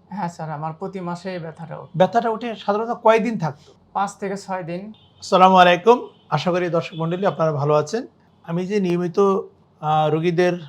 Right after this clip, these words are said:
Speaker 2: লিভার, পিত্তথলি, পিত্তনালী ও প্যানক্রিয়াসের বিভিন্ন সমস্যা নিয়ে ভিডিও করি, সেই ভিডিওর কমেন্টস বক্সে আপনারা অনেকেই প্রশ্ন করেন যে, "স্যার, আপনি যে ক্রনিক প্যানক্রিয়াটাইটিসের সার্জারি করার পরে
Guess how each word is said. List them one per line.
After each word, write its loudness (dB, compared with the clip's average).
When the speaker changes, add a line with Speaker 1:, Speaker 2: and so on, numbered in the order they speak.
Speaker 2:
লিভার, 4
পিত্তথলি, -6
পিত্তনালী -4
ও -2
প্যানক্রিয়াসের -2
বিভিন্ন -8
সমস্যা -4
নিয়ে -2
ভিডিও 0
করি, -4
সেই -4
ভিডিওর 0
কমেন্টস 0
বক্সে -4
আপনারা -6
অনেকেই -2
প্রশ্ন -4
করেন 4
যে, -2
"স্যার, 2
আপনি -10
যে -4
ক্রনিক 0
প্যানক্রিয়াটাইটিসের 0
সার্জারি -4
করার 0
পরে 2